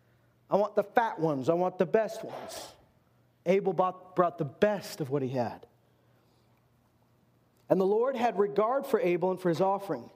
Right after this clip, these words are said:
But for Cain and for his offering, he had no regard. So Cain became very angry, and his countenance fell. Then the Lord said to Cain,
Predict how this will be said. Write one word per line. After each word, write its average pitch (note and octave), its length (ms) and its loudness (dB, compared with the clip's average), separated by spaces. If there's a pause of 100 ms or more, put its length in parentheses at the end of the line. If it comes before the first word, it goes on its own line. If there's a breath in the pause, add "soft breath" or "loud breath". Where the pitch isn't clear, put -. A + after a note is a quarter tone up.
(560 soft breath)
But G#3 160 4
for A3 100 2
Cain B3+ 400 0
and C4 100 0
for A#3 140 0
his G#3+ 220 0
offering, G3 340 0
he G3+ 140 2
had F3 160 0
no G3+ 180 2
regard. D3+ 580 0 (340 loud breath)
So A3 200 2
Cain C4+ 400 0
became A3 360 0
very G#3 380 2
angry, G3 540 2
and F#3 80 2
his G3 140 -2
countenance G3 560 -2
fell. - 400 -2 (560 soft breath)
Then B3 160 4
the C4+ 80 0
Lord C#4 260 0
said C4+ 200 0
to A#3+ 60 -2
Cain, F#3 560 0